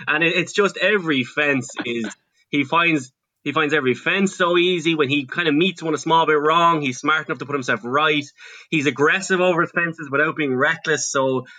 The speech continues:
you don't even have that fear that, that, you know, he's gonna fall. Um, and then just his turn of pace. I mean, he's the kind of horse,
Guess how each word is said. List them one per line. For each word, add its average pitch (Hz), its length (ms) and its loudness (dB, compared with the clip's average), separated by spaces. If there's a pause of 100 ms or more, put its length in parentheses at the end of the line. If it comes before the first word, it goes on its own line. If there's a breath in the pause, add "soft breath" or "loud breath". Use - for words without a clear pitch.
you 135 100 -2
don't 160 220 2
even 147 140 2
have 139 200 0
that 131 140 0
fear 143 400 2
that, 123 120 -2 (180)
that, 127 160 -4 (340)
you 135 140 -4
know, 131 100 2
he's 117 100 2
gonna 127 160 0
fall. 156 640 0 (460 soft breath)
Um, 131 720 0
and 135 120 -2
then 151 220 2
just 156 400 -4 (300)
his 131 180 -8
turn 151 220 0
of 131 80 -2
pace. 147 400 -2
I 139 60 0
mean, 147 260 0 (540 soft breath)
he's 185 240 -2
the 190 100 -2
kind 240 260 2
of 214 80 2
horse, 202 420 0